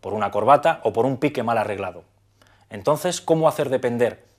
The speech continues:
la confianza, que es un factor tan importante, de algo que no está bajo nuestro control? Y por último, pregúntese, ¿todos los buenos resultados generan automáticamente confianza?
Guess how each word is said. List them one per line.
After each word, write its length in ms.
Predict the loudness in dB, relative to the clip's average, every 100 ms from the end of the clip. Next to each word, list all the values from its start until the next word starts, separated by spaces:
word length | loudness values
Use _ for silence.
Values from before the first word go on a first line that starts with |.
| _ _
la 160 | -6 -6
confianza, 640 | -4 0 0 0 -6 -6
que 80 | -6
es 80 | -6
un 80 | -4
factor 540 | -6 -2 -4 -4 -4
tan 160 | 0 0
importante, 680 | 0 -2 -2 -2 -2 -6 -8 -18 _
de 180 | 2 6
algo 400 | 6 4 -2 -4
que 160 | -4 0
no 160 | 0
está 380 | 0 -2 -4 -6
bajo 280 | -6 -4 -4
nuestro 280 | -8 -8 -10
control? 340 | -10 -10 -12 -16 _ _ _ _ _ _
Y 120 | -4 4
por 140 | 6
último, 500 | 6 4 2 0 0
pregúntese, 600 | 2 2 2 0 0 -10 _ _ _ _
¿todos 240 | 4 6 8
los 120 | 6
buenos 240 | 4 2
resultados 640 | 2 0 4 6 6 0 -8
generan 480 | -4 -2 2 4 4
automáticamente 800 | 2 2 0 0 0 -2 -2 -2
confianza? 640 | -4 -2 0 0 -2 -6